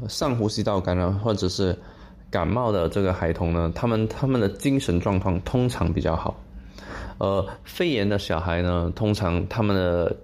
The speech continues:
情况呢，他们会比较急躁，比较烦躁，他们会很哭闹，甚至有些宝宝呢，他们就比较，呃，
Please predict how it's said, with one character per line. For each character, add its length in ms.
情 360
况 320
呢， 220
他 140
们 100
会 140
比 140
较 180
急 300
躁， 300
比 60
较 120
烦 280
躁， 320
他 140
们 300
会 440
很 340
哭 220
闹， 320
甚 240
至 180
有 140
些 160
宝 180
宝 220
呢， 240
他 140
们 180
就 160
比 220
较， 220
呃， 300